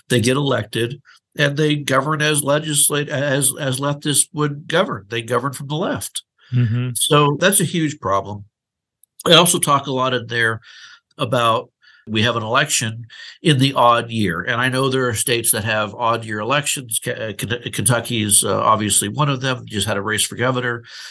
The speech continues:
Speaker 1: They just had a constitutional amendment fight in Ohio. So yes, there are states where they have significant issues on the ballot in the odd years. Idaho's not one of them. You don't have a governor on the ballot. You don't have a member of Congress on the ballot. You don't have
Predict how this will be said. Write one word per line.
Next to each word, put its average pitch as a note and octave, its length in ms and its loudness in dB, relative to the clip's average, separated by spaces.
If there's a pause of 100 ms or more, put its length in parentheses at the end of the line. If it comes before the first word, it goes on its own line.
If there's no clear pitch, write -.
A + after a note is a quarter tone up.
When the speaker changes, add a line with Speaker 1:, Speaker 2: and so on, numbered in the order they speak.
(160)
Speaker 1:
They A#2+ 100 2
just A2 220 2
had G#2 380 0
a F#2+ 200 -2
constitutional A#2+ 680 2
amendment A#2 440 -4
fight A2+ 420 0
in G#2 360 -6
Ohio. A#2+ 560 2
So A2 160 2
yes, G2+ 260 -2
there A#2 160 2
are B2 140 2
states A2+ 320 -4
where A2 100 -2
they G#2 140 0
have G#2+ 280 -2 (320)
significant B2+ 760 0
issues A2+ 320 -2
on A2 100 0
the G#2 60 -10
ballot G#2+ 400 0
in A2 80 -8
the G2+ 120 -6
odd G2+ 240 -4
years. C#3 300 -2
Idaho's C#3+ 400 0
not B2 220 -4
one C3+ 180 -2
of G2 120 -12
them. - 240 -16 (400)
You A2+ 100 4
don't C#3 160 6
have C3+ 160 4
a A#2 60 -2
governor G2 480 -2
on F2+ 80 -8
the F2 60 -10
ballot. F2+ 360 0
You A2+ 80 0
don't A#2 220 2
have A#2 180 4
a A2 240 0
member A#2 260 -2
of A2+ 80 -6
Congress G#2+ 460 -2
on F#2+ 80 -4
the F2+ 80 -10
ballot. F2+ 380 -4
You A#2+ 80 -4
don't A2 200 -2
have G#2+ 380 0